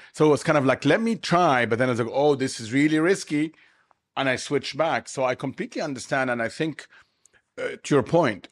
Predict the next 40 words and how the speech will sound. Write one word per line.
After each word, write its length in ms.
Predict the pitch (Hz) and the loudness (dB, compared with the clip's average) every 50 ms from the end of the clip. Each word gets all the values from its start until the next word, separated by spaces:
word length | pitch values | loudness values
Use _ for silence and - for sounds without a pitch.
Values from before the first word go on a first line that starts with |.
| _ | _
uh, 180 | - 120 117 110 - | 0 2 2 2 2
H 220 | 156 160 156 - | 0 0 0 0
S 160 | - - - - | -2 -4 0 2
Y 180 | 151 143 135 | 2 4 4
is 140 | 127 117 101 | 2 2 0
a 20 | 117 | 0
very 200 | 110 127 127 127 | 2 2 2 2
interesting 280 | 135 135 - - 127 | 2 -2 -4 -6 -4
example 420 | 117 104 101 131 147 147 - 143 127 | -4 0 0 0 0 0 0 -2 -2
because 280 | 110 113 - 117 98 | -2 -4 -6 -2 -2
obviously 340 | 117 117 104 98 98 110 107 | -2 -2 -2 -4 -4 -4 -4
he's 220 | 101 110 120 110 - | -2 -2 -4 -6 -4
somebody's 560 | - - 123 123 113 110 104 104 90 - - - - - - - | -2 0 0 2 2 0 0 -2 -6 -8 -12 -16 -20 -20 -2 2
literally 360 | 147 190 185 - 135 120 101 | 2 2 2 2 -2 -2 -2
hit 200 | 95 - - - | -2 -2 -2 -2
rock 180 | 120 107 - _ | -2 -2 0 _
bottom 260 | 113 113 113 104 95 | 2 2 2 2 -2
at 80 | 92 95 | -6 -4
a 20 | |
very 180 | 90 107 110 113 | 0 0 0 0
young 200 | 107 98 101 95 | 0 -2 -6 -6
age. 420 | 107 113 101 92 85 - - - - - - - - - - _ | -6 -6 -6 -6 -8 -10 -12 -14 -14 -20 -20 -20 -20 -20 -20 _
So 140 | - - 143 | 0 2 4
I 100 | 135 127 | 4 4
can, 220 | - - 151 139 | 2 0 0 2
it's, 160 | 135 123 - - - - - | 2 0 -2 -8 -14 -12 -8
this 280 | 151 135 135 175 - - | -6 -2 -2 -2 -2 -2
is 80 | 180 127 | -2 0
very, 200 | 151 165 175 165 | 2 2 2 2
very 300 | 151 - 127 147 147 147 | 0 0 0 2 2 4
unique. 500 | 143 135 120 107 95 90 - - - _ _ _ _ _ _ _ _ _ _ | 4 4 2 2 -2 -4 -10 -16 -18 _ _ _ _ _ _ _ _ _ _
For 180 | _ - 156 151 | _ 2 4 4
most 300 | 151 175 233 233 - - | 6 6 4 4 4 2
people 240 | 220 240 185 175 175 | 0 0 2 2 2
that 120 | 139 143 | 4 4
have 100 | 131 127 | 4 4
actually 360 | 139 160 180 - - 160 147 120 | 4 2 2 0 -2 -2 -2 -2
had 320 | 101 - 151 185 208 170 | -2 -2 -2 -2 0 0
that 120 | 156 143 | -2 -2
stability, 640 | - - - 135 117 143 139 117 90 87 92 175 | -2 -4 -4 0 2 4 2 2 0 -2 -10 -16